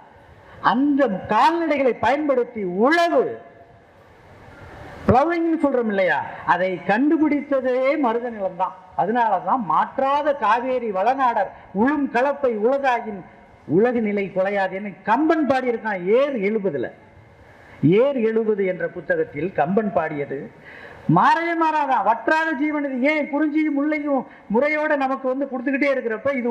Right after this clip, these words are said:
ஊறிக்கிட்டே இருக்கு. பனிரெண்டு மாதமும் நீர் வரக்கூடியது. இங்க இருக்கக்கூடிய பெரியவர்களுக்கு நல்லா தெரியும், டேமை திறக்காமலே ரெண்டு போகம் குறு-, குறுவையும் தாளடியும் நம்ம, நம்ம ஊர்ல பண்ணியிருக்கோம்.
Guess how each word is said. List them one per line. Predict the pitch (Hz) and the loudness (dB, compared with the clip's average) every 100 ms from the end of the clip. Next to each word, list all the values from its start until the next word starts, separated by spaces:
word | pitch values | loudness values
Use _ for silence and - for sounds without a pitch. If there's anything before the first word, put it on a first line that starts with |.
| 247 | 0
ஊறிக்கிட்டே | 320 302 233 220 | 0 0 0 0
இருக்கு. | 165 127 - - - - - - - - - - - - - - - - - - - - - - - | -2 -10 -12 -18 -20 -20 -20 -20 -20 -20 -20 -20 -20 -20 -18 -16 -12 -8 -6 -6 -6 -4 -4 0 2
பனிரெண்டு | 208 320 349 349 349 | 2 2 0 0 0
மாதமும் | 339 339 320 311 | 0 0 0 -2
நீர் | 311 294 | 0 0
வரக்கூடியது. | 285 254 240 208 151 104 - - - - - - - - 190 | -2 0 0 0 0 -2 -8 -20 -20 -20 -20 -20 -20 -4 2
இங்க | 220 | 2
இருக்கக்கூடிய | 269 302 302 277 262 220 - - | 2 0 0 0 0 -2 -4 0
பெரியவர்களுக்கு | 247 311 311 277 254 233 | 2 2 0 0 0 0
நல்லா | 254 285 254 | 0 0 -2
தெரியும், | 240 202 151 - - | 0 0 -2 -10 -4
டேமை | 185 247 294 254 | 0 2 0 -2
திறக்காமலே | 277 277 285 285 302 269 233 | -2 -2 -4 -2 0 0 0
ரெண்டு | 262 285 | -2 0
போகம் | 285 269 214 | 0 -2 -4
குறு-, | 262 240 196 | -2 -2 0
குறுவையும் | 247 285 294 285 254 180 - - | -2 0 0 -2 -2 -4 -10 -2
தாளடியும் | 233 277 277 277 269 | 0 0 0 -2 -2
நம்ம, | 220 240 220 190 202 | -2 -2 -2 -4 -2
நம்ம | 247 269 | 0 0
ஊர்ல | 277 277 | 0 0
பண்ணியிருக்கோம். | 240 262 233 147 | 0 0 -2 -6